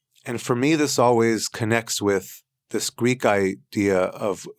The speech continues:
chronos and kairos. Chronos being time that we are aware of, such as looking at one's watch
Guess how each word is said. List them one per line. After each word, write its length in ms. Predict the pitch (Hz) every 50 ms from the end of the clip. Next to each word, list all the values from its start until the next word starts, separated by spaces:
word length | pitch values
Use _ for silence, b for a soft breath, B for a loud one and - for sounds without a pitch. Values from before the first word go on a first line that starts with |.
| _ _
chronos 800 | - - - 123 117 120 117 113 104 101 92 - - - - b b b b b b b b b _ _ _ -
and 240 | - 110 104 92 -
kairos. 800 | - - - 120 120 113 95 87 78 - - - - - - - _ _ _ _ _ _ _ _ _ _ _ _
Chronos 600 | - - 139 127 127 131 131 131 123 117 117 -
being 380 | - - 110 107 104 101 98 95
time 600 | - - - - 117 113 110 110 107 101 98 90
that 160 | 90 92 92
we 160 | 87 92 92
are 160 | 92 90 87 87
aware 380 | 87 85 95 104 110 110 110
of, 200 | 110 110 107 -
such 240 | - - 95 - 98
as 100 | 90 80
looking 260 | 92 92 - 98 90
at 100 | 90 90
one's 260 | 87 87 87 82 -
watch 600 | 92 90 92 98 104 101 107 - - - - -